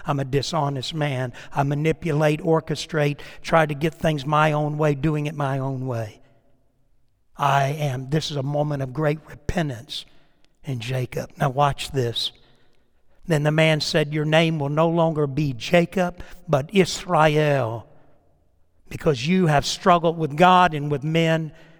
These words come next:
and have overcome." Jacob said, "Please tell me your name." But he replied, "Why do you ask my name?" Then he blessed him there. So Jacob called the place Peniel,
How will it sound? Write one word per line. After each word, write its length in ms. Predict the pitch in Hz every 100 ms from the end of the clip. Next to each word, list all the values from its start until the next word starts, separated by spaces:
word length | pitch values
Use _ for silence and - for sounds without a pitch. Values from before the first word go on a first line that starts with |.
| -
and 140 | 123
have 120 | 127 127
overcome." 760 | 135 135 - 143 127 117 123 - - - _ - -
Jacob 400 | 151 151 156 -
said, 300 | 175 151 -
"Please 300 | 160 151 -
tell 260 | 175 151
me 120 | 151
your 200 | 151 156
name." 240 | 147 139 131
But 100 | 135
he 60 |
replied, 500 | 139 143 151 143 143 - - -
"Why 220 | 147 160
do 100 | 156
you 200 | 151 143
ask 540 | 160 165 160 - -
my 300 | 160 151 165
name?" 440 | 160 139 127 123 107 - -
Then 180 | 156 139
he 100 | 139
blessed 540 | 127 160 175 - -
him 160 | 147 131
there. 200 | 135 127
So 160 | - 139
Jacob 440 | 170 165 165 135
called 240 | 175 165
the 80 | 147
place 280 | - 160 160
Peniel, 760 | - 165 160 156 160 156 127